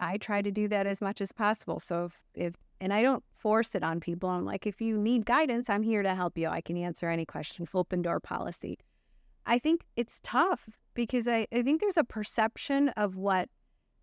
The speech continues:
finances or a career in finances. It's investment banking, ninety-hour weeks or hundred-hour weeks. It's smile and dial as a stockbroker, like in the movies.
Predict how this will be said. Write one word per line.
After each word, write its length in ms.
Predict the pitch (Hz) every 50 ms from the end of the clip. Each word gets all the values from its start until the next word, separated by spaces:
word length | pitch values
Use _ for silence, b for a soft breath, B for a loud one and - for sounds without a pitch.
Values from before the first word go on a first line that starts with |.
| _ _
finances 960 | - 214 208 226 233 233 214 196 185 180 185 - - - - 160 170 170 170 190
or 300 | 196 175 170 170 165 - -
a 120 | - 180
career 500 | - - - 226 214 220 233 247 247 233
in 120 | 214 202 196
finances. 680 | - 208 202 202 190 175 175 160 - 151 131 - -
It's 220 | 160 147 - - 160
investment 540 | 151 156 180 180 180 - - 180 165 185
banking, 440 | - - 240 240 226 - 226 220 208
ninety-hour 560 | 196 185 185 180 175 175 175 170 175 170 180
weeks 400 | 185 226 262 262 262 247 226 -
or 80 | 180 175
hundred-hour 520 | 185 208 233 240 240 240 233 240 233 233
weeks. 380 | 233 240 247 240 226 _ - _ _ _ _ _ _ _ _
It's 460 | - 175 175 165 - - - - - _ _ _ _ _ _ _ _
smile 420 | - - - 220 220 214 214 208 208
and 120 | 202 208
dial 680 | 214 214 226 233 240 247 247 247 247 240 240 240 226 -
as 240 | 190 190 185 175 -
a 180 | 175 175 175 170
stockbroker, 760 | - - - 233 247 - - - 240 233 226 - 247 240 233
like 220 | 220 190 - -
in 80 | 180 175
the 60 | 175
movies. 520 | 190 233 226 226 214 233 233 233 220 -